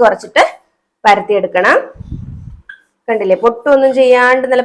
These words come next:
പെർഫെക്റ്റ് ആയിട്ട് കിട്ടും. ഇച്ചിരി ഒന്ന് ശ്രദ്ധിക്കണം എന്ന് മാത്രമേ ഉള്ളൂ. ഇത് മതി. ഇപ്പൊ നമ്മുടെ പാൻ ഒന്ന് ചൂടായിട്ടുണ്ട്. എക്സ്ട്രാ മാവ് ഉണ്ടെങ്കിൽ അതൊന്ന് തട്ടിക്കളഞ്ഞതിന് ശേഷം ഇതിനകത്തേക്ക് ഇട്ട് കൊടുക്കാം. രണ്ട്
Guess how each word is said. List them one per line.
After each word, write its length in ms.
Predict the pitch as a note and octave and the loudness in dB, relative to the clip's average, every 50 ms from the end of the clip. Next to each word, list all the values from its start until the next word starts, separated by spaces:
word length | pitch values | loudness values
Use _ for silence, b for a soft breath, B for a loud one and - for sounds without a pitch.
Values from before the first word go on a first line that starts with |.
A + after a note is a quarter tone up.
| B3 | 0
പെർഫെക്റ്റ് 500 | A#3+ A3 G#3+ G#3+ - C4 B3+ B3+ - - C4 | 0 0 0 -2 -6 -8 -8 -8 -2 0 0
ആയിട്ട് 160 | B3 B3 B3+ B3 | 0 0 -2 -6
കിട്ടും. 180 | A#3 - - A#3 A3+ | -8 -4 -4 -4 -4
ഇച്ചിരി 240 | A3+ - - C4+ C#4+ C#4 | -4 -10 -10 -4 -2 -2
ഒന്ന് 120 | C4 C4 C4 C4+ | -2 -2 -2 -2
ശ്രദ്ധിക്കണം 420 | C4 A#3+ G#3 A#3 A#3 B3 A#3+ B3 | -6 -6 -6 -6 -4 -2 -2 0
എന്ന് 100 | C4 C4 B3 A#3+ | 0 0 0 0
മാത്രമേ 320 | A3 G#3+ G#3+ - A#3 A#3 G#3 | 0 -2 -2 -4 -4 -4 -2
ഉള്ളൂ. 180 | F#3 E3 E3 B4 - - - _ _ _ _ _ _ _ _ _ _ _ _ _ _ _ _ - - - - - - - _ _ _ _ _ _ _ _ _ _ _ _ _ _ _ _ _ _ _ _ _ _ _ _ _ _ _ _ - G#3 | 0 0 0 0 0 -4 -10 _ _ _ _ _ _ _ _ _ _ _ _ _ _ _ _ -16 -16 -14 -16 -16 -18 -20 _ _ _ _ _ _ _ _ _ _ _ _ _ _ _ _ _ _ _ _ _ _ _ _ _ _ _ _ -8 -6
ഇത് 100 | G3 G3+ G3+ | -4 -2 -2
മതി. 220 | F#3 F3 G3+ C#4+ - - - - _ _ _ _ _ | 0 0 0 0 0 -2 -6 -12 _ _ _ _ _
ഇപ്പൊ 100 | _ D4 C#4+ | _ -4 -2
നമ്മുടെ 180 | D4+ D4 D4 D4 C#4+ | 0 0 2 2 4
പാൻ 140 | C#4 C#4 C#4 C#4 | 4 4 4 2
ഒന്ന് 120 | C#4 C#4+ C#4 C#4 | 0 0 0 2
ചൂടായിട്ടുണ്ട്. 560 | C4+ C4 B3+ B3+ B3+ B3+ B3+ C4 B3+ A#3 A3+ A#3 | 2 4 6 6 6 6 4 4 2 2 0 -2
എക്സ്ട്രാ 300 | A#3 - - - C#4 C#4 C4+ C4+ | -2 -6 -4 -2 0 0 2 2
മാവ് 240 | B3 B3 B3 B3 B3+ | 4 4 6 6 4
ഉണ്ടെങ്കിൽ 260 | B3 B3 A#3+ A#3+ A#3+ A#3 A#3+ | 4 2 2 2 2 2 4
അതൊന്ന് 180 | A#3+ B3 A#3+ A#3+ | 2 2 2 0
തട്ടിക്കളഞ്ഞതിന് 680 | A3+ A#3 A#3+ A3+ - A3+ A3 A3 A3 A3 A3+ A#3+ A3+ - G#3+ | -2 -2 -4 -2 -2 -2 0 0 0 0 0 -2 -4 -6 -6
ശേഷം 300 | G3 G3 - D4 F4 D#5 D5+ - - _ _ _ _ _ _ _ | -8 -4 -4 -4 -4 -4 -4 -8 -16 _ _ _ _ _ _ _
ഇതിനകത്തേക്ക് 440 | G3+ G#3 G#3+ G#3 G3+ A3 A3 A3 - G#3 | -6 -2 -2 -2 -2 -2 -6 -6 -8 -10
ഇട്ട് 100 | - - G#3 G#3+ | -10 -4 -2 -2
കൊടുക്കാം. 360 | F#3+ F#3 F#3 - A#3 D#4+ D5 D5 - - - - - - _ _ _ _ _ _ _ _ _ _ _ _ _ _ _ _ _ _ _ _ A#3+ A#3+ | -2 -2 -2 -2 -2 -2 -2 -4 -6 -10 -10 -10 -10 -10 _ _ _ _ _ _ _ _ _ _ _ _ _ _ _ _ _ _ _ _ 0 2
രണ്ട് 220 | A#3+ B3+ C4 | 2 2 0